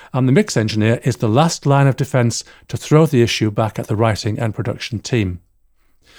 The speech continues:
The other reason it's important to have a copy of the lyrics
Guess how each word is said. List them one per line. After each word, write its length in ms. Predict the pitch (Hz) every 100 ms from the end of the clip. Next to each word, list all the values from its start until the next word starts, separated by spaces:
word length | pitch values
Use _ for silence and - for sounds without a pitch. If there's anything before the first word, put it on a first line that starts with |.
| - - -
The 100 | 220
other 140 | 240
reason 360 | 180 135 - 110
it's 180 | -
important 420 | 107 120 101 - 104
to 60 |
have 160 | 110 113
a 40 |
copy 260 | - 107 -
of 40 |
the 80 | 107
lyrics 460 | 98 92 - -